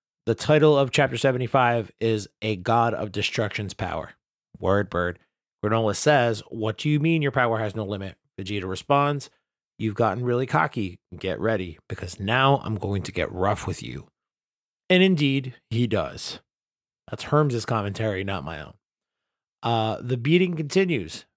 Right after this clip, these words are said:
Vegeta then says, "The way I am now, the more my fighting spirit burns, the stronger I grow."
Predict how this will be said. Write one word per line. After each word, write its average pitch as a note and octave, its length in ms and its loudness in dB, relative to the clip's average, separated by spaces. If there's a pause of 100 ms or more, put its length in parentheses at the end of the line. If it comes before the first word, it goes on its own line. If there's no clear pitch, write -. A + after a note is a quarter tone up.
Vegeta A2 340 -2
then A2+ 200 -2
says, G#2 380 -6 (800)
"The G2 40 -6
way D3 260 4
I C#3+ 120 -2
am C3+ 220 -2
now, C3+ 420 0
the A2 140 -4
more C3 260 -2
my B2 180 -2
fighting C#3+ 460 0
spirit - 540 0
burns, G2 540 -2 (1000)
the D#2+ 80 -12
stronger B2+ 520 -2
I A2 160 -2
grow." F#2 440 -6